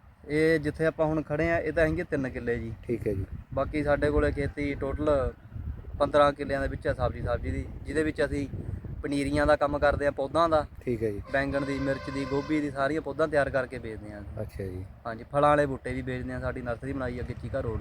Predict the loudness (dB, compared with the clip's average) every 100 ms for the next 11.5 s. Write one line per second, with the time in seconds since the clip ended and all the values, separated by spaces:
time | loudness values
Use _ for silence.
0 | -4 -6 -4 0 0 0 0 -2 -4 -6
1 | -6 -6 -6 2 4 6 8 8 8 6
2 | 8 6 6 4 4 4 4 6 6 6
3 | 6 6 4 4 4 4 2 0 2 2
4 | 2 0 0 -2 -2 -2 0 2 2 2
5 | 2 2 2 2 0 -2 -4 -6 -6 -8
6 | -8 -8 -8 -10 -10 -10 -4 4 8 8
7 | 6 4 4 4 4 4 6 6 4 2
8 | -2 -8 -10 -10 -6 2 4 6 6 6
9 | 6 4 4 4 4 4 2 2 0 2
10 | 2 2 0 2 4 4 4 2 2 2
11 | 2 2 4 4 2